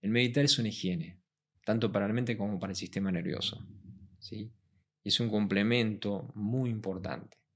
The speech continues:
Muy importante que cuando vos lo descubrís, no podés no sa-, salir a la calle sin meditar. Porque te ordena internamente.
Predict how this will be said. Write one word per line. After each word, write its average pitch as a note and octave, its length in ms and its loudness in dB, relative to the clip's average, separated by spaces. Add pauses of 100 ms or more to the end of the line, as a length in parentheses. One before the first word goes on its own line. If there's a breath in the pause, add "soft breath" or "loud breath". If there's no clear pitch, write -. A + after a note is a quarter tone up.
(460)
Muy G#2+ 180 -2
importante G#2+ 560 0
que F#2 180 -4
cuando G2 260 -2
vos C3 140 4
lo D3 60 6
descubrís, G#2+ 640 -2 (1080)
no A#2+ 200 0
podés B2 260 2
no A2 140 0
sa-, - 240 -2
salir A2 340 0
a G#2 40 2
la G2 100 0
calle A2 220 -2
sin G2 220 0
meditar. F2+ 460 -4 (1040)
Porque G2+ 180 0
te G2+ 100 2
ordena A#2+ 300 4
internamente. G2 800 -2